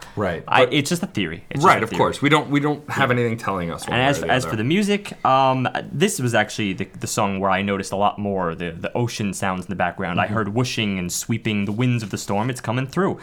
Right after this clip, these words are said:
Speaker 2: And it, it stays there even when they're still just driving through in the aftermath. So, uh, yeah, I, I, en-, I enjoyed it. I enjoyed it just as much as I enjoyed the first song, and I think Sid Matters is really an important element to this, this, uh,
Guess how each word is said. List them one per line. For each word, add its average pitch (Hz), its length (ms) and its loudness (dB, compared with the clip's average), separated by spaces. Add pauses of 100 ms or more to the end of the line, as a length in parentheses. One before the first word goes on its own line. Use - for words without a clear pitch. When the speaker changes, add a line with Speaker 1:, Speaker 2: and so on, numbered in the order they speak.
(180)
Speaker 2:
And 104 180 0
it, 104 240 -2
it - 200 -6
stays 113 320 0
there 104 200 0
even 101 360 -2
when 107 180 -2
they're 98 240 0 (240)
still 107 240 -4
just 98 160 -6
driving 98 320 0
through 98 200 -2
in 87 100 -4
the 87 80 -2
aftermath. 87 560 -4 (340)
So, 156 440 0
uh, 156 340 2 (800)
yeah, 254 360 -2
I, 247 280 -2 (400)
I, 240 140 6
en-, 277 280 -2
I 180 120 4
enjoyed 220 380 2
it. 233 60 0
I 185 120 4
enjoyed 190 280 4
it 254 80 -4
just 247 140 -2
as 160 100 -2
much 196 180 0
as 170 80 -2
I 147 80 2
enjoyed 135 260 0
the 113 60 -2
first 117 240 0
song, 98 160 0
and 90 80 0
I 113 60 4
think 151 240 -2
Sid 131 220 -2
Matters 120 340 2
is 98 160 -6
really 113 160 0
an 101 80 0
important 104 380 -4
element 110 340 0
to - 80 -16
this, - 280 -8
this, - 300 -8
uh, 92 380 -2